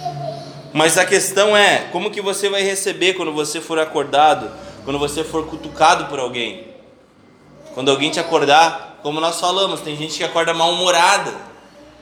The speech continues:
né? No meio de um soninho da tarde, gostoso, da tarde,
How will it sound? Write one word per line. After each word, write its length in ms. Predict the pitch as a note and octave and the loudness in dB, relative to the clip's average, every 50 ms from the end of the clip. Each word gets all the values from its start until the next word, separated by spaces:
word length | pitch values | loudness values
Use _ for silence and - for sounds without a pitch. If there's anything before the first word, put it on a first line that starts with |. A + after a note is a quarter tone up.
| - - | -20 -12
né? 200 | G#2+ A#2+ C3+ D3+ | -8 -6 -6 -4
No 80 | D#3 C#3+ | -4 -2
meio 220 | C#3 D3 D#3+ E3 | 0 0 0 0
de 60 | D#3+ | -2
um 80 | E3+ E3 | -6 -6
soninho 320 | - F3 D#3 D#3 D#3+ E3 | -6 -6 -6 -6 -4 -2
da 120 | D#3+ D#3 D3 | 0 -2 -2
tarde, 420 | - - D3 D#3 E3 E3 - D3 D3 D3 | 0 0 2 2 2 0 -2 -6 -8 -8
gostoso, 720 | C3 C3 - - - D3+ D#3 E3+ E3+ D#3 C#3+ - - - - - - | -8 -8 -8 -8 -8 -8 -8 -6 -6 -8 -8 -10 -12 -14 -16 -18 -18
da 80 | G#2 G#2+ | -16 -14
tarde, 460 | - - A#2+ C3 D3 D3 C#3+ - - | -8 -4 -2 0 0 0 -2 -4 -8